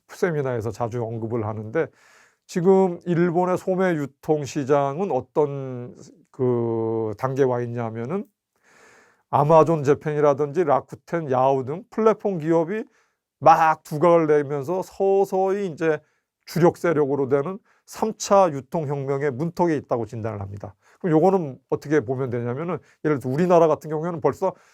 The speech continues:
삼 차 유통혁명에 들어가 있죠. 미국도 아마존 같은 데가 있기 때문에. 그래서 이 삼 차 유통혁명의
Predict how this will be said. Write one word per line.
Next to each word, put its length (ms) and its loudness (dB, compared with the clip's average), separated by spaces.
삼 340 -8
차 240 4
유통혁명에 760 -4
들어가 380 0
있죠. 460 -8
미국도 580 0
아마존 460 4
같은 520 -8
데가 200 -2
있기 320 -12
때문에. 320 -6
그래서 220 -2
이 220 -2
삼 320 -2
차 360 4
유통혁명의 1400 -2